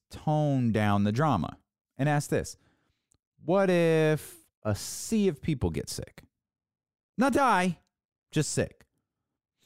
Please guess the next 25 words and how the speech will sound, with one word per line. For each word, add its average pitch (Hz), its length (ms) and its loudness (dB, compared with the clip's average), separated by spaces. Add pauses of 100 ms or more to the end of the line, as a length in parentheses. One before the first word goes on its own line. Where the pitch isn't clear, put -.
Is 165 180 2
it 170 120 2
still 233 440 0
all 233 180 4
about 226 260 2
what 240 140 2
Justin 220 380 0
Turner 220 260 2
meant 156 480 0 (400)
to - 80 -2
the 185 100 2
Dodgers 214 380 0
organization? 233 720 0 (3750)
I'm 107 80 -18
just - 120 -6
asking. - 480 0 (1900)
I, 80 120 -6
I 92 240 0
ain't 226 140 4
on 185 100 2
the 156 60 0
team. 135 380 -2 (300)
I 151 80 -2
don't 208 100 0
know. 190 220 0